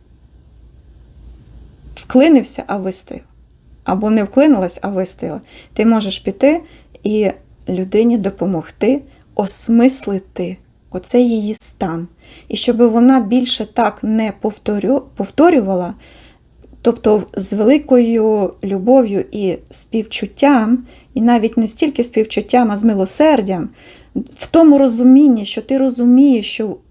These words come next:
з-, у близької людини іде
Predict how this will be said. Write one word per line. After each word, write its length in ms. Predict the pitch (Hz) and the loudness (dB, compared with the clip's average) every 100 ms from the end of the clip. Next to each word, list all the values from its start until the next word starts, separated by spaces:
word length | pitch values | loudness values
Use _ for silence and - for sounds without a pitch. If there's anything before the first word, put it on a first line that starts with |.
| - | -12
з-, 220 | 214 - - | -12 -12 -10
у 60 | 226 | -8
близької 600 | 190 220 - - 269 240 | -4 -4 0 4 4 4
людини 640 | 226 214 247 302 269 208 190 - _ | 2 0 4 4 4 2 -10 -20 _
іде 400 | - 214 226 262 | -6 -2 2 2